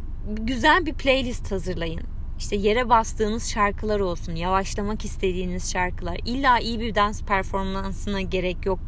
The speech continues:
bu şeyde. Bazen sadece salınmak, yani bir müzikle o, o bedeni oraya teslim edebilmek. Aslında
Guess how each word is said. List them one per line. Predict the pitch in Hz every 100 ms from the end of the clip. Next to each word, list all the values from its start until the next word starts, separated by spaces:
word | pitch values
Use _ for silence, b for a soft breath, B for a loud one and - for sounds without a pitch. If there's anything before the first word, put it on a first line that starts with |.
| - - -
bu | - - -
şeyde. | - - - - - B B B B 226
Bazen | 247 240 269
sadece | 269 - 269 277 262 190 220 226 - B B B -
salınmak, | - - 226 233 226 220 214 - - - -
yani | 190 185 185 180
bir | 202
müzikle | 214 190 190 - - 190
o, | 208 208
o | 247
bedeni | 247 214 233 240
oraya | 220 220 220
teslim | 226 220 - 208
edebilmek. | 196 190 190 180 196
Aslında | 233 233 254 269